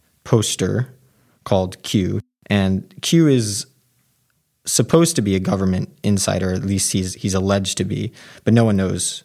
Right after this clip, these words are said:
who he or she or, you know, what, whatever this, this shadowy character can be. Often the posts are very cryptic and they often try to make predictions, but in a very vague way. It really started in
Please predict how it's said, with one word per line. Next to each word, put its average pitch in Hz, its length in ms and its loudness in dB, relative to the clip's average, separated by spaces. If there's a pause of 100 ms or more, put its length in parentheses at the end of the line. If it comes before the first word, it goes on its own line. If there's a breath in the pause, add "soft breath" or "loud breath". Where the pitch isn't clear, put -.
who 101 520 0
he 95 300 0
or 101 160 -2
she 95 440 -4
or, - 520 -8
you - 120 -4
know, - 240 -6 (320)
what, 104 180 0
whatever 107 260 2
this, 95 280 -4
this - 320 -4
shadowy 98 420 -2
character 95 420 -4
can 95 200 -4
be. 95 240 -4 (340)
Often 95 320 -2
the 90 80 -2
posts - 320 -4
are 98 80 0
very 92 200 -4
cryptic - 720 -8 (160)
and 95 540 -2 (260)
they 98 440 -2 (100)
often 95 300 0
try 92 140 -2
to 92 40 -2
make 90 240 -4
predictions, 95 720 -2
but 98 180 -6
in 95 140 0
a 87 40 -2
very 90 280 -2
vague 95 500 -6
way. 92 460 -6 (160)
It - 260 -4 (220)
really 165 260 4
started 117 580 2
in 98 680 0